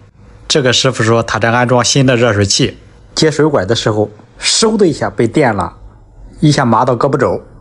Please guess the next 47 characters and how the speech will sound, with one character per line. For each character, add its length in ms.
还 240
记 160
不 120
记 160
得 100
这 120
个 120
金 160
项 180
链 160
事 220
件？ 240
那 180
个 140
热 180
水 140
器 180
售 220
后 180
也 160
是 160
他， 320
因 140
为 100
热 160
水 140
器 180
一 60
插 180
电 160
就 140
跳， 240
没 160
找 140
到 120
原 180
因， 220
他 120
被 160
客 200
户 160
投 220
诉 140
了 80
很 160
多 140
次。 360